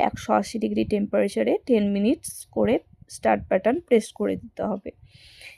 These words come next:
এরপর এদিকে ব্যাটারের মধ্যে ফোর টিস্পুন কোকো পাউডার মিক্সড করে নেব এবং টু টিস্পুন মতো ভ্যানিলা এসেন্সিয়াল দিয়ে দেব। এরপর মাইক্রোওয়েভ কন্টেনারটি আমি ভালো করে অয়েল ব্রাশ করে নেব। এরপরে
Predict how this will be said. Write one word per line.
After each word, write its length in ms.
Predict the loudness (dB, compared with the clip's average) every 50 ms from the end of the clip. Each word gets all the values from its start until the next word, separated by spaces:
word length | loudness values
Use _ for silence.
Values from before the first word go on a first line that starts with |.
| _ 0
এরপর 440 | 4 4 4 4 4 4 4 4 4 2 0 _
এদিকে 340 | 0 2 2 2 0 0 0
ব্যাটারের 500 | 2 4 2 2 4 4 4 4 6 6 8
মধ্যে 420 | 8 6 6 4 -2 -4 -2 -2 -2 -2 -4 -10 -14 -16 -16 -12 -14 -14 -14 _ _
ফোর 200 | 2 4 4 4 4 2
টিস্পুন 520 | 0 -2 -2 -2 -6 -8 -2 2 4 4 4 2 -4 -12 _ _ _ _ -20 _ 2
কোকো 260 | 2 4 6 4 4
পাউডার 440 | 6 6 6 6 6 4 2 0 0 0 2 0
মিক্সড 280 | 0 0 -2 -8 -12 0
করে 220 | 4 6 6 8
নেব 180 | 6 4 4 4 4 4 4
এবং 180 | 4 4 4 2 2 2 2
টু 100 | 0 0 0 2
টিস্পুন 460 | 0 0 0 0 -4 -6 _ 0 2 2
মতো 280 | 2 2 0 2 2 2 2 2 0
ভ্যানিলা 440 | -4 -2 0 2 2 2 2 2 2 2
এসেন্সিয়াল 540 | 0 0 -2 -4 -4 -4 -2 0 2 2 2 4 4
দিয়ে 140 | 2 4 2
দেব। 160 | 0 -2 -4 -8 -14 -14 -20 -20 -20 -16 -16 -16 -14 -6
এরপর 480 | 2 4 4 4 4 4 6 6 6 6 4 -2 -12 -20 -20 -20 -20 -4 0
মাইক্রোওয়েভ 520 | 2 2 2 2 2 4 6 6 6 4 2
কন্টেনারটি 600 | 2 2 2 2 2 2 2 2 0 0 -2 -2 0 0 2
আমি 120 | 2 0
ভালো 280 | 0 2 0 2 2 2
করে 220 | 0 2 4 4 4 2 0 -4 -6 2
অয়েল 240 | 4 6 6 6 4 2
ব্রাশ 220 | 2 2 2 2 0 -4 -2
করে 200 | 0 2 2 2
নেব। 200 | 2 0 -2 -4 -8 -10 -10 -12 _ -20 -20 -20 -20 -20 0
এরপরে 400 | 2 2 2 4 6 6 6 8